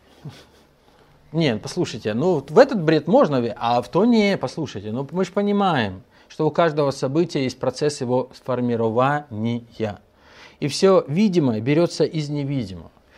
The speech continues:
Поэтому духовная сфера — это сфера формирования, где формируется то, что потом проявляется физически.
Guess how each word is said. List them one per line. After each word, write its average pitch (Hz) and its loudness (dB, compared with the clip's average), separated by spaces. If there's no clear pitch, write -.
Поэтому 175 4
духовная 196 4
сфера — 120 -2
это 151 -4
сфера 185 4
формирования, 170 0
где 127 0
формируется 170 0
то, 175 0
что 147 -8
потом 135 -2
проявляется 131 0
физически. 104 -10